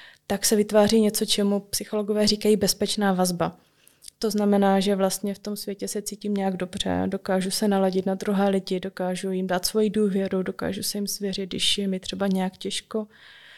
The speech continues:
A takhle podobně vlastně se to přenáší i do toho vztahu k Bohu, že ti lidi s bezpečnou vazbou vnímají i Boha jako podporujícího, dokážou se o něj opřít. Když se děje něco těžkého v životě, tak, eh,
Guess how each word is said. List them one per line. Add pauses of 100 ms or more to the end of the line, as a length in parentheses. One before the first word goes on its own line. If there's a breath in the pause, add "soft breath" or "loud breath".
(200 loud breath)
A
takhle
podobně
vlastně
se
to
přenáší
i
do
toho
vztahu
k
Bohu,
že (420)
ti
lidi
s
bezpečnou
vazbou (360 loud breath)
vnímají
i
Boha
jako
podporujícího, (380 loud breath)
dokážou
se
o
něj
opřít.
Když
se
děje
něco
těžkého
v
životě,
tak,
eh,